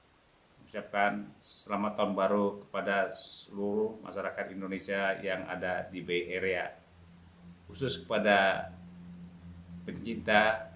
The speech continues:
pembaca majalah Kabari. Mudah-mudahan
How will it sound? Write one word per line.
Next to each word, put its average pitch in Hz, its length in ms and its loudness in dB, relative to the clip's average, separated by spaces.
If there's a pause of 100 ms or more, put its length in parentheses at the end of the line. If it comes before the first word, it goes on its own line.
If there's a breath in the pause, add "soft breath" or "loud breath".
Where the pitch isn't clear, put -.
(260)
pembaca 101 720 4 (400)
majalah 95 560 0
Kabari. 113 560 2 (880)
Mudah-mudahan 107 640 4